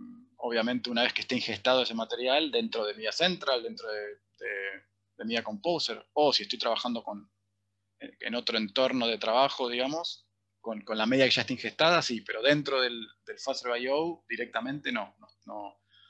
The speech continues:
no puedo hacer trim o edición básica, digamos, o corte de clips.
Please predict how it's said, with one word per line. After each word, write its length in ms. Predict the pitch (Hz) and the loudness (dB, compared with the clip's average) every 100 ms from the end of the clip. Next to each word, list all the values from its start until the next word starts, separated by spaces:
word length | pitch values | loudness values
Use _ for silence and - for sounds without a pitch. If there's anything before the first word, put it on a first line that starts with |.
| _ 127 | _ -4
no 160 | 123 | -2
puedo 180 | 127 120 | 0 0
hacer 220 | 107 104 | -2 -4
trim 340 | - 107 98 - _ _ _ _ - | -8 -8 -12 -14 _ _ _ _ -8
o 400 | 104 101 - - 113 | -6 -6 -12 -14 -14
edición 520 | 107 - 117 110 104 | -6 -2 -2 -2 2
básica, 420 | 107 101 107 104 | 2 2 -4 -4
digamos, 340 | 101 113 113 101 | -4 -4 -4 -4
o 140 | 104 | -4
corte 380 | 120 113 - 98 | -2 -2 -2 -6
de 140 | 95 | -6
clips. 500 | - 104 - - - | -14 -12 -8 -10 -12